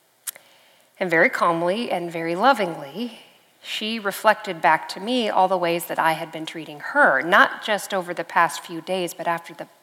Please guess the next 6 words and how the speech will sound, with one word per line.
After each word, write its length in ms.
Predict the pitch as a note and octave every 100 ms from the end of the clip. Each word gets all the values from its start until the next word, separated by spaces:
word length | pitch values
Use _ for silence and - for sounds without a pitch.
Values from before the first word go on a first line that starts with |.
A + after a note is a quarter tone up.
| -
uh, 400 | E3+ - - -
over 220 | G#3 G3
the 80 | F3+
past 480 | - G3 F3 - - - - - _ _ _
few 460 | - F3+ D#3 D3 - _ _ _ _ _ _ _
years. 720 | E3 E3 F3+ - - - -